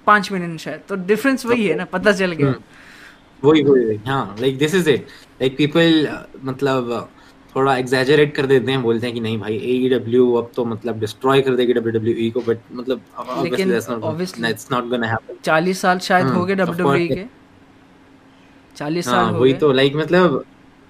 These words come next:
Speaker 2: I mean, without a shadow of a doubt, they will be successful, but, मतलब, you know, you can't compare it with the डब्ल्यूडब्ल्यूई मेरे हिसाब से, because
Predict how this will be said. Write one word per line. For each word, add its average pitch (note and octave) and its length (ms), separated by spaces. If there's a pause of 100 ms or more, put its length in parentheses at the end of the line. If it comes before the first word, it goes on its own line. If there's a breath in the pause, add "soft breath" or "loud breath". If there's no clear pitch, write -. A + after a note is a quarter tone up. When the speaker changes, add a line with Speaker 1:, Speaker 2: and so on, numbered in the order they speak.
(500)
Speaker 2:
I C3+ 40
mean, F3+ 300
without D3 480
a F3 100
shadow D3 340
of - 20
a D3 120
doubt, A#2 220 (260)
they A#2 100
will B2+ 160
be C3+ 140
successful, A2+ 720
but, A#2+ 180
मतलब, C3+ 420
you A#2 100
know, G#2 140
you A2 180 (100)
can't C#3+ 200
compare C3 360
it A#2 60
with A2+ 120
the A#2 100
डब्ल्यूडब्ल्यूई A2 580
मेरे G#2+ 220
हिसाब G#2+ 200
से, A2+ 140
because G#2+ 300